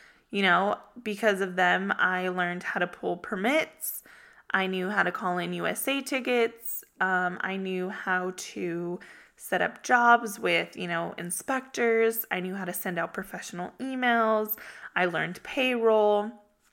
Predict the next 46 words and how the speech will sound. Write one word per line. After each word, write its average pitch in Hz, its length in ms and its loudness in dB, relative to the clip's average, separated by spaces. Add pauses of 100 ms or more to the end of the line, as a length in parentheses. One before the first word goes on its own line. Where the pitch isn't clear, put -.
(360)
Like, 214 180 2
there 254 120 4
were 285 100 2
so - 420 2
many 302 260 -2
things 220 600 -2
that 196 140 8
I 185 80 4
kinda 196 320 0
had 196 220 0
to 202 100 -12
just 185 500 -4 (460)
take - 220 2
a 226 60 2
step 240 260 2
back, 190 480 8 (420)
breathe, 175 680 -2 (200)
and 196 280 2
just - 560 -8
be 220 100 -4
thankful. - 840 -8 (380)
Because 220 280 4
I 202 100 6
was 208 160 4
looking 220 260 0
at 202 120 2
all 185 200 2
of 185 120 -2
the 190 80 -2
negative, 185 540 -2
and - 180 -2
obviously 190 640 0
when 190 140 -4
you 185 100 -6
think 180 240 -10
of, 175 200 -6 (220)
you 202 120 -6
know, 175 140 -6
negative 175 420 -4
things, 214 380 -4
it 160 100 -8
just - 200 -8
gets - 220 -12
you - 80 -12
worked 208 280 -8
up 294 300 4